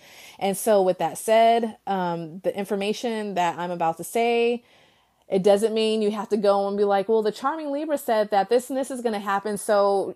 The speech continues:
you know, again, I am not a doctor. Just when you go to the doctor, be aware of this stuff. Maybe request labs or whatever it is that, that you could be concerned about 'cause you think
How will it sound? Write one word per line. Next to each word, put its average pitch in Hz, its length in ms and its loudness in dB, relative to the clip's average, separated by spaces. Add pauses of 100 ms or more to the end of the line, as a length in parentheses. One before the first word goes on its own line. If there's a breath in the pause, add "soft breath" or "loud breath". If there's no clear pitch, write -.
(100)
you 220 160 -2
know, 196 380 -2 (320)
again, 190 680 -6
I 180 140 -10
am 180 100 -6
not 170 140 -6
a 170 60 -6
doctor. 185 340 -2
Just 170 300 -8 (320 soft breath)
when 190 200 -6
you 202 120 -2
go 220 120 4
to 233 100 2
the 226 80 0
doctor, 220 320 -2
be 180 200 -4
aware 202 420 0
of 170 100 -4
this 160 160 -4
stuff. - 260 -10
Maybe 180 340 -4
request 190 600 -4
labs 185 500 -2
or 190 100 2
whatever 190 520 0
it 185 120 -2
is 185 300 -2
that, 175 240 -8
that 175 200 -2
you 185 160 -6
could 185 180 -6
be 190 80 -6
concerned 185 380 -6
about 175 280 -2
'cause 175 200 -8
you 170 100 -2
think 180 300 -8